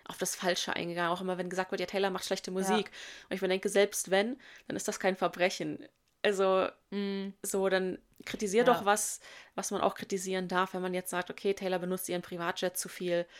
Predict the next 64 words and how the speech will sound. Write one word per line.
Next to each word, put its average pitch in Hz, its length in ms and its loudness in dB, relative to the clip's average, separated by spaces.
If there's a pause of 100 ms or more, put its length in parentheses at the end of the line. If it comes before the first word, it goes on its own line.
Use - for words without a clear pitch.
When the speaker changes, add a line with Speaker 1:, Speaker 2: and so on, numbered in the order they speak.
(180)
Speaker 1:
dann - 80 -20
kann 185 120 -4
man 180 60 -2
sagen, 170 220 0
ja, 170 180 -2
stimmt. 190 380 0
Oder - 80 -2
man 175 100 -2
kann 185 140 -4
sagen, 185 240 2
Taylors 185 400 -4
Merch 190 300 0
Speaker 2:
Ja. 208 100 2
Speaker 1:
ist 190 200 4
zu - 100 -6
teuer. 185 480 4 (180)
Kann 196 140 -4
man 185 100 0
auch - 160 2
sagen, 180 240 -4
ja, 170 320 0 (440)
ist 202 120 -2
jetzt 208 120 0
vielleicht 196 200 6
auch 196 40 0
nicht 196 140 -2
komplett 196 240 -2
ihre 180 160 0
eigene 208 280 0
Schuld, 202 180 0
aber 185 140 0
ja, 190 120 -2
das 180 160 -6
kann 185 120 -8
man 185 100 -4
durchaus 185 340 -4
mal 180 100 -4
kritisieren. 180 640 -4 (560)
Aber 185 200 2
wenn 190 80 2
dann 196 120 0
immer 185 120 -4
gesagt 185 180 0
wird, 190 100 -4
ja, 196 140 0
Taylor 202 280 -2
macht 196 200 -4
Musik 196 260 -6
für - 100 -8
Kinder 196 500 -2
oder 175 200 -2
so, 175 100 -2
wo 175 40 -4
ich 185 100 -8
mir 185 80 -4
denke, 185 180 0
ja, 190 100 6
selbst 190 360 0
wenn, 190 260 0 (200)
kann 254 160 6
sie 233 100 4
doch. - 240 6
<laughs> - 100 0 (400)
Also. - 140 -4